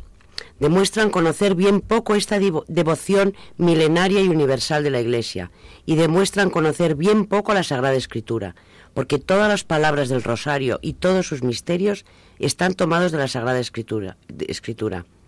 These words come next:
Los que ridiculizan la devoción del rosario son personas ligeras, superficiales y casquivanas, y de no mucho valer en la piedad,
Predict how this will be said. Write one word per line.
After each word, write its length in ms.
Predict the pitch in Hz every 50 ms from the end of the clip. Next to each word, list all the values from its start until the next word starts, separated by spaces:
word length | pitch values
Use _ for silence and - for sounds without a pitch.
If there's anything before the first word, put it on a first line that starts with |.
| - - - - - - - - - - - - _ _ _
Los 200 | - 135 151 147
que 140 | - - 175
ridiculizan 760 | 151 160 165 151 160 - - 156 165 190 226 - - 226 208
la 80 | 202 185
devoción 400 | 165 151 151 143 - 180 170 165
del 120 | 156 151
rosario 540 | 139 135 143 131 - 180 180 180 208 226 247 - - - - - - - - - _ _
son 220 | - - - 185 180
personas 520 | - 202 175 165 - 208 208 214 220 208 -
ligeras, 480 | 196 185 - 196 196 185 160 151 131
superficiales 920 | - - 135 - 143 139 - 151 131 - 185 185 208 226 247 247 - - - - - - - - - _
y 80 | - 160
casquivanas, 840 | - 156 151 - - - 156 151 160 156 147 135 123 113 110 - - - - - - - -
y 120 | - 175
de 120 | 165 175 175
no 140 | 202 226 233
mucho 340 | 226 233 247 - - 233
valer 260 | 190 165 147 147 170 165
en 120 | 160 147
la 160 | 135 131 -
piedad, 360 | - 120 120 123 139 151 160